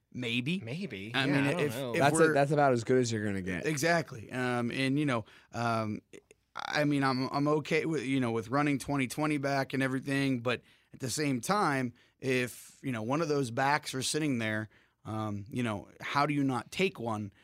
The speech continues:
Speaker 1: Um, if you're the Steelers, uh, I, I just look at it and I, I worry that if,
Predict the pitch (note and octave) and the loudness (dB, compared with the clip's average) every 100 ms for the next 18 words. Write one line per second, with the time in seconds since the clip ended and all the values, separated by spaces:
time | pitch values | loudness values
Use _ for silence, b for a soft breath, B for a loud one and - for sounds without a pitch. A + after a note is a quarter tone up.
0 | b b G#2 G#2+ G#2 G#2 A2+ A#2+ A2 G#2+ | b b -8 -6 -4 -6 -2 -2 -2 -4
1 | G3 A3 D3 A2 G#2+ - - - - - | 0 2 2 0 -2 -8 -14 -16 -16 -14
2 | - A#2+ - C#3 C3+ C3+ D3+ C#3 C3+ B2 | -8 -4 -2 -2 -4 -2 0 2 2 4
3 | B2 A#2+ B2+ A#2+ B2+ D#3 D3+ C#3+ B2+ A#2+ | 2 2 0 0 0 2 2 2 2 0
4 | - B B B C3+ A#2+ - - | 0 B B B 0 0 -4 -18